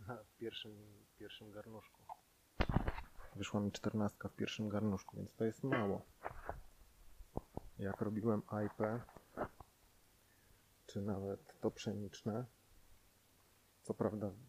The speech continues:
wtedy s-, surowca było więcej, czyli słodów, ale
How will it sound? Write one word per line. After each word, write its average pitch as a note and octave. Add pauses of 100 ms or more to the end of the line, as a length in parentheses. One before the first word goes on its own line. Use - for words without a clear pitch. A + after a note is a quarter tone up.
(140)
wtedy G2+
s-, - (460)
surowca G#2+
było G2
więcej, G#2 (1300)
czyli G2
słodów, G#2+
ale G#2+